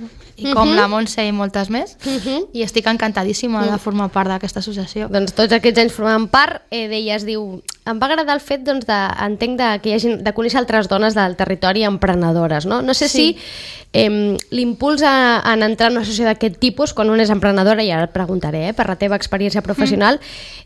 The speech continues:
Speaker 2: és adonar-te'n que, que, que un necessita com una xarxa de suport de dones, no? D'altres dones
Speaker 1: Mm.
Speaker 2: que estiguin en situacions similars a la teva, encara que siguin en àrees diferents, no?
Speaker 1: Correcte,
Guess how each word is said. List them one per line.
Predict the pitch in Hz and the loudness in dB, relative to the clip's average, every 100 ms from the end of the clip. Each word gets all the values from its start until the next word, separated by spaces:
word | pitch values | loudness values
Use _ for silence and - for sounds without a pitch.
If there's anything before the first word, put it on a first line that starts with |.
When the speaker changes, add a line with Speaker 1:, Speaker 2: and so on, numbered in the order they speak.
| 254 | 2
Speaker 2:
és | 262 | 4
adonar-te'n | 311 302 269 254 262 320 | 4 2 2 2 0 -4
que, | 269 240 220 - | 0 2 2 0
que, | - 220 202 196 | -2 0 0 0
que | 240 | -2
un | 254 | 2
necessita | 294 277 269 262 269 | 2 2 0 -2 -4
com | 262 240 220 196 - | -4 -4 -6 -10 -12
una | 220 247 247 | -6 -2 0
xarxa | 233 233 226 247 | 2 0 0 -2
de | 240 | -2
suport | 220 220 226 220 | -2 -4 -2 0
de | 233 247 | 2 2
dones, | 226 208 170 165 | 2 0 -2 -4
no? | 233 | -2
D'altres | 233 262 262 | 0 2 2
dones | 285 302 | 2 2
Speaker 1:
Mm. | |
Speaker 2:
que | 294 | 0
estiguin | 262 277 311 | -2 0 2
en | 285 269 | 2 0
situacions | - 254 277 285 | -4 -4 -2 -2
similars | - 294 226 208 208 | 0 0 2 2 0
a | 202 | -2
la | 196 | -2
teva, | 214 233 | -2 -2
encara | 262 240 262 | -4 -4 -4
que | 240 | -6
siguin | 247 240 | -4 -4
en | 226 | -2
àrees | 214 214 208 | -2 0 0
diferents, | 190 170 175 165 165 202 | -2 -6 -8 -8 -10 -8
no? | 240 | 0
Speaker 1:
Correcte, | 269 262 254 - 214 | 2 4 0 0 -2